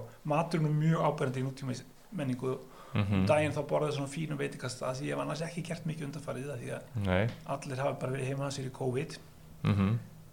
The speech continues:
Speaker 1: Og þar kom svona þjónn og byrjaði að romsa út úr sér: „Þetta er svona með smarkið og,
Speaker 2: Mhm.
Speaker 1: og píkluðu þessu og eitthvað.“ Það heldur alveg, þú veist,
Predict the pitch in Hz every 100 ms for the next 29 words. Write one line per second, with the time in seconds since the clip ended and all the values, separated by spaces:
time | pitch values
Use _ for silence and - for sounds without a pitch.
0 | - 151 - 170 180 - 190 185 165 -
1 | 180 - 156 151 147 147 160 160 - 147
2 | 139 143 120 110 120 139 143 135 139 135
3 | 135 120 127 - 135 127 123 120 131 -
4 | 107 101 92 107 160 156 156 135 127 139
5 | - 131 127 127 131 139 143 123 156 156
6 | 139 131 131 123 -